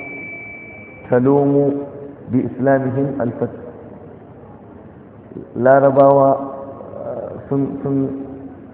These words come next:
sun kasance suna jira. Wannan talumun ana fassara shi da tantaziru wa tatarabbasu.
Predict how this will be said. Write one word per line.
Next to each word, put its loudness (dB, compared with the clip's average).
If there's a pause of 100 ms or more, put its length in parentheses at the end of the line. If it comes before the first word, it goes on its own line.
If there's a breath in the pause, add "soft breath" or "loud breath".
(320)
sun 0
kasance -2
suna 0 (120)
jira. -2 (760)
Wannan -2
talumun 0 (380)
ana 4
fassara 0
shi -4
da 0
tantaziru -2 (380)
wa 0
tatarabbasu. -2